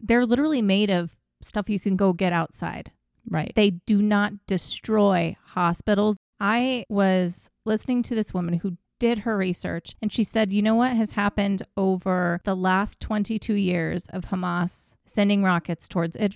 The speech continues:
Speaker 1: Israel? How many have died? Sixty-nine." And in one of the hospital bombings that Israel claimed was from Hamas,
Speaker 2: Right.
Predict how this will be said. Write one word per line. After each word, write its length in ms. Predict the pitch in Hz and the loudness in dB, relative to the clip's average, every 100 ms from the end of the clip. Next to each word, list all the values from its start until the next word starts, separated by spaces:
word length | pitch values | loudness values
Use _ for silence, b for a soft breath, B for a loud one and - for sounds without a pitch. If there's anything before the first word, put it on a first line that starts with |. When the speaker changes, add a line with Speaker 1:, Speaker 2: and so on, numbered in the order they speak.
| - - | -6 -2
Speaker 1:
Israel? 440 | 190 170 160 147 | -2 0 -2 -2
How 180 | 165 180 | -2 -2
many 260 | 185 185 | 0 0
have 220 | 180 190 175 | 2 0 0
died? 380 | 175 190 233 - | 0 2 -2 -4
Sixty-nine." 840 | - - 247 - 254 226 208 175 156 _ | -10 -4 -4 0 2 2 2 -2 -6 _
And 220 | 220 214 | 0 2
in 280 | 214 208 208 190 | 2 2 0 0
one 180 | 202 | 2
of 80 | 208 | 2
the 100 | 196 | 2
hospital 520 | 190 208 - - 180 | 2 0 0 0 0
bombings 720 | 175 175 190 185 165 165 - - - | 2 4 4 2 0 -2 -4 -8 -6
that 160 | 180 | -2
Israel 380 | 196 196 190 180 | 0 0 2 0
claimed 520 | - 196 185 175 170 - | -2 -4 -2 -2 -4 -2
was 300 | 180 165 - _ | 0 0 -2 _
from 180 | 170 160 | -4 -4
Hamas, 760 | - 202 233 180 214 - - _ _ 175 | -2 0 2 0 -2 -4 -10 _ _ -2
Speaker 2:
Right. 320 | 151 151 | 0 0